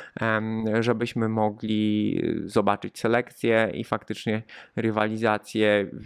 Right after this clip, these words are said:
większą niż, e, teraz, czyli tę na sekundy i na bonifikaty. E,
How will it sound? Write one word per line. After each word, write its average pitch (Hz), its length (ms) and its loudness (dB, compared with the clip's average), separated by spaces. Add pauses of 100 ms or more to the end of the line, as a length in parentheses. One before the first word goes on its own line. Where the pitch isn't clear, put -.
(340)
większą 113 640 0
niż, 98 480 -4
e, 90 360 0 (180)
teraz, 98 360 -4
czyli 101 180 -4
tę 101 140 -2
na 95 220 -2
sekundy 113 480 -2
i 107 60 -2
na 101 120 0
bonifikaty. 107 760 -2 (600)
E, 117 540 6